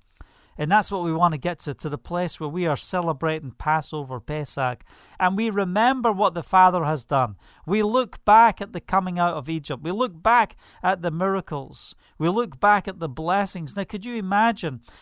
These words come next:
as they're going through the circumcision, as they're going through, uh, the Passover, they're, they're recognizing that their forefathers, their parents, their aunts, their uncles, their cousins, the previous generation all passed away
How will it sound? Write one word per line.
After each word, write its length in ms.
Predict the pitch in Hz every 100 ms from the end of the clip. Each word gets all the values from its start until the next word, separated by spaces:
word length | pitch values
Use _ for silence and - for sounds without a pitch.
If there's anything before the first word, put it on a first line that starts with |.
| -
as 160 | 170 156
they're 160 | 220
going 220 | 190 202 180
through 200 | - 190
the 100 | 165
circumcision, 760 | - 233 233 196 - 180 131
as 140 | 147 139
they're 140 | 220
going 240 | 202 190 156
through, 260 | 202 185 - _ - _
uh, 160 | 196 170
the 160 | 151
Passover, 720 | 143 - 214 233 - 208 175 160
they're, 280 | 202 214 - - _ _
they're 180 | 214 240
recognizing 840 | 190 240 240 208 196 196 185 175
that 220 | 160 175 180
their 240 | 226 202
forefathers, 880 | - 233 254 262 - 208 196 170 139
their 160 | 214 208
parents, 840 | - 226 262 240 139 - - - _ _ _ _ _ _ _ _ _ _ _ _
their 220 | 160 196
aunts, 320 | 233 226 170
their 140 | 196 202
uncles, 460 | 240 233 196 147
their 100 | 160
cousins, 720 | - 151 - 196 147 117 - - _ _ _
the 100 | 170
previous 520 | - 247 226 208 -
generation 680 | - 214 196 202 247 - 180
all 260 | 190 220
passed 440 | 202 202 214 - -
away 560 | 160 190 240 202 190